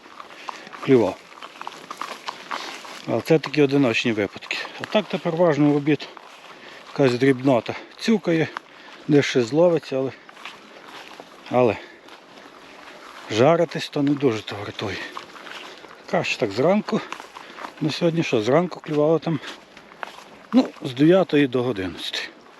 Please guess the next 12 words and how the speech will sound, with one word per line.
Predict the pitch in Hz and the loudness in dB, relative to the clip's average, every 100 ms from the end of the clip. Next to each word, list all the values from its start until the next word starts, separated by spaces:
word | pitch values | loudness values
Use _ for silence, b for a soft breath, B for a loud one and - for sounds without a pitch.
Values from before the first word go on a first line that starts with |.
| B B B B B | B B B B B
Можна | 117 110 | -4 -4
так | 101 147 | -2 -6
сказати, | - 123 131 - | -2 0 0 0
був | 107 131 | 2 2
менш-більш | 117 120 98 113 - | 2 -2 -4 -4 -2
клюв. | - 92 - B B B B B B - | -2 -4 -8 B B B B B B -2
А | |
як | 123 147 | 0 2
на | 135 | 0
зараз | 113 147 165 | 2 2 2
буде, | 156 180 190 - - | -2 -4 -4 -8 -10
побачимо. | 196 - - 113 | -4 -4 -2 -6